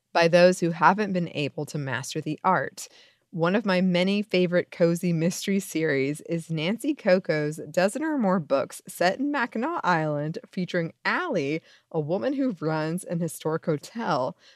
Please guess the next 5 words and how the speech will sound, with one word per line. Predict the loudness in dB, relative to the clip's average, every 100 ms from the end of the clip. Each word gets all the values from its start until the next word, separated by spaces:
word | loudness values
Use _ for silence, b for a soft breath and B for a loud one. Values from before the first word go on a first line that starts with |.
| b -6
makes | -2 -2 -4 -4
fudge, | 0 2 2 0 -6 -14 _ _
demonstrates | -2 0 0 0 0 0 0
fudge | 2 4 2
making | -4 -4 -4 -6